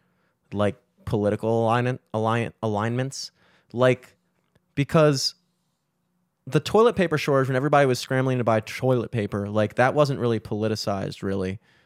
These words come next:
It was just kinda like everybody was scared. And then with the gas shortage, I feel like the implication is like, "Oh, look at these, like, s-, a bunch of, like, stupid conservatives." Like, you're not gonna see, like,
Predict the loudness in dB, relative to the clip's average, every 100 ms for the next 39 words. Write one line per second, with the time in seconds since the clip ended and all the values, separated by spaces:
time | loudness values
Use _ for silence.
0 | _ 0 0 0 -2 -2 0 2 2 0
1 | -2 _ _ _ _ _ _ -2 0 2
2 | 2 2 0 -4 0 0 2 -2 -8 _
3 | _ _ _ _ _ _ _ _ _ _
4 | -2 0 4 4 4 4 2 -2 -8 _
5 | _ _ _ _ _ _ _ 0 0 -2
6 | 2 4 4 2 0 0 2 2 0 0
7 | 0 0 -2 -4 -2 -2 -2 -2 -4 -4
8 | 0 0 0 -2 -4 -6 -4 -4 -6 -16
9 | -10 -6 -2 -2 -2 -6 -6 -6 -4 -4
10 | -6 -4 -4 -2 -4 -2 0 0 -4 -2
11 | -2 -4